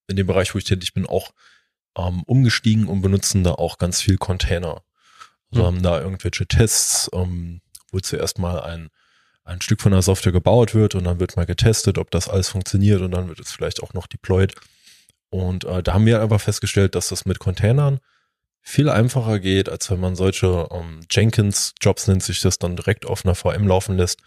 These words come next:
Speaker 1: weil man dann halt bei den Containern immer so
Speaker 2: Mhm.
Speaker 1: eine, so eine ganz frische Umgebung hat. Ja?
Speaker 2: Genau,
Speaker 1: Und da
Speaker 2: frische.
Speaker 1: merkt man dann auf einmal, ah, okay, bei diesem Python, ähm, Projekt, da fehlen dann doch noch ein paar Abhängigkeiten. Und wenn du das dann so in der V M hast, äh, hast du die Sachen vielleicht schon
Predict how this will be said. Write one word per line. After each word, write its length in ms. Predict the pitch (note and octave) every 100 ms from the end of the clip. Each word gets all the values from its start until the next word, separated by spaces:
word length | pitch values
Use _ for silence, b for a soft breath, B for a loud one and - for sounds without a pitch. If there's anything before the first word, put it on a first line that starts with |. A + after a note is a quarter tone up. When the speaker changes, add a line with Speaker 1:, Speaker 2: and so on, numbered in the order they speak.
| b b b _
Speaker 1:
weil 100 | F#2
man 80 | F2+
dann 160 | F2+
halt 120 | F2 -
bei 80 |
den 120 | F2+ F#2
Containern 440 | G2 - F#2 F2+
immer 180 | G2 F#2+
so 120 | A#2+
Speaker 2:
Mhm. 80 | A2
Speaker 1:
eine, 140 | F2 - b b b
so 120 | -
eine 120 | F2+ F#2+
ganz 240 | F#2+ G2
frische 380 | - A2+ G#2 G2+
Umgebung 540 | E2+ F2+ G2 F#2 F2+
hat. 180 | E2+ D#2+
Ja? 60 | F#2+
Speaker 2:
Genau, 220 | A2+ G#2+
Speaker 1:
Und 80 | G#2
da 60 | E3
Speaker 2:
frische. 80 |
Speaker 1:
merkt 200 | F3 G#3+
man 160 | G#2+ G2
dann 140 | F2+
auf 200 | F2 G2
einmal, 380 | - F#2+ F#2+ F#2+ - B B B _
ah, 320 | - A2+ A#2 - -
okay, 440 | - - G#2+ G#2+
bei 180 | G2 G2
diesem 360 | F#2+ F#2+ F#2 F#2+
Python, 580 | - A2 G#2+ G#2+ G#2 G2+
ähm, 360 | F#2+ F#2+ F#2+ F#2 _ b _
Projekt, 340 | - G2+ -
da 80 | F#2+
fehlen 280 | F#2 A2 G#2
dann 140 | G2
doch 200 | F#2+ G2
noch 140 | G#2 F#2
ein 80 | F#2
paar 180 | F#2
Abhängigkeiten. 760 | B2+ A#2 G2 F#2 - F#2 F#2 A#2+
Und 500 | B2 - - _ -
wenn 60 | F#2
du 80 |
das 160 | F#2 G2
dann 140 | G2+
so 240 | F#2 F#2+ F#2+
in 60 | F#2
der 100 | F2+
V 180 | -
M 240 | - G2 F#2+
hast, 360 | G2+ - - -
äh, 260 | G2 F#2 F2+
hast 220 | F#2 -
du 80 | F#2+
die 120 | F#2
Sachen 280 | F#2+ F#2 G2
vielleicht 300 | - F#2 F#2+
schon 220 | F#2+ F2+